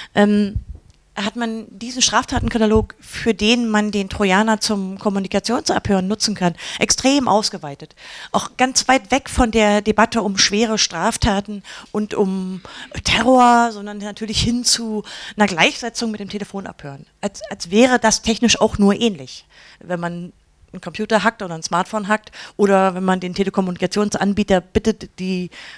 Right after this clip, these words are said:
äh, Inhalte von einer Kommunikation auszuleiten. Ja. Ähm, und ich hab jetzt auch mal ein paar Beispiele gegeben, was er so umfasst. Das ist halt so was wie, äh, Urkundenfälschung, Kehlerei. Sie haben also nicht mehr nur schwere Straftaten.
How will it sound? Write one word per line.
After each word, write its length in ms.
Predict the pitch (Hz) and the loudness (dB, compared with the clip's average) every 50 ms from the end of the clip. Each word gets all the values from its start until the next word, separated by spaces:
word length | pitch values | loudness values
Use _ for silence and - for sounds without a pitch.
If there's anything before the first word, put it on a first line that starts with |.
| - _ - | -16 _ -2
äh, 220 | 180 170 175 - | 0 0 0 2
Inhalte 360 | 208 202 208 196 180 180 185 | 4 4 4 4 2 -2 -8
von 160 | 175 - 185 | -6 -6 -6
einer 80 | 175 170 | -6 -4
Kommunikation 640 | - 185 180 175 165 160 - 160 - - 190 175 | -4 -4 -4 -4 -6 -4 -6 -6 -4 -4 -4 -4
auszuleiten. 580 | - 143 151 - - 147 135 135 139 - 143 - _ _ _ _ | -6 -8 -8 -8 -10 -8 -10 -10 -10 -10 -14 -20 _ _ _ _
Ja. 140 | 156 151 160 _ _ - - - - - - - - _ _ _ | -20 -20 -20 _ _ -20 -20 -18 -18 -18 -18 -20 -20 _ _ _
Ähm, 300 | - 196 190 185 185 175 | -8 -8 -6 -6 -8 -10
und 100 | 175 190 | -12 -10
ich 80 | 196 202 | -4 -4
hab 100 | 202 240 | -2 -2
jetzt 140 | 247 - | -2 -6
auch 120 | 190 208 190 | -6 -6 -2
mal 400 | 208 202 190 185 180 175 165 107 | 0 2 2 2 2 0 -2 -4
ein 100 | - - | -2 0
paar 120 | 220 190 | 0 2
Beispiele 440 | - 160 202 233 - - 233 214 202 | 4 4 2 2 0 0 0 2 2
gegeben, 560 | 190 185 165 214 233 220 226 202 190 196 175 | 2 2 4 2 2 2 0 -4 -4 -8 -10
was 100 | 190 202 220 | -10 -8 -8
er 80 | 220 202 | -8 -10
so 120 | 202 202 | -10 -12
umfasst. 420 | 165 190 - - 208 220 - - | -12 -12 -6 -2 -2 -2 0 -2
Das 140 | 226 202 - | -4 -2 -2
ist 240 | 202 190 165 - - | -2 -2 -4 -2 -2
halt 140 | 185 180 - | -2 -2 -2
so 80 | 180 | -2
was 100 | 185 185 180 | -4 -4 -4
wie, 300 | 185 180 170 170 165 165 | -4 -10 -8 -8 -8 -8
äh, 240 | 165 165 165 165 160 _ _ _ - | -6 -4 -4 -6 -6 _ _ _ -12
Urkundenfälschung, 720 | - 185 - - 160 151 160 - - 151 156 - - 160 156 | -12 -12 -8 -8 -10 -10 -10 -10 -8 -6 -4 -4 -4 -6 -6
Kehlerei. 520 | - 165 160 165 143 139 143 151 160 156 _ - - - - - - - - _ - - 156 - - | -10 -12 -10 -10 -6 -6 -4 -6 -6 -8 _ -20 -20 -20 -20 -20 -20 -20 -20 _ -20 -20 -20 -18 -20
Sie 160 | - 143 160 | -18 -10 -8
haben 100 | 180 185 | -6 -6
also 160 | 160 170 170 | -4 -4 -6
nicht 320 | 170 170 180 - - 196 185 | -6 -6 -4 -4 -4 -4 -6
mehr 480 | 175 175 180 175 170 170 160 156 165 165 | -10 -6 -2 0 0 0 0 -4 0 0
nur 220 | 180 180 175 165 | 0 0 0 -4
schwere 300 | - - 170 160 160 156 | -4 -4 -4 -4 -2 -2
Straftaten. 520 | - - 151 143 - - 135 131 127 127 | -2 -4 -6 -10 -10 -14 -16 -16 -18 -20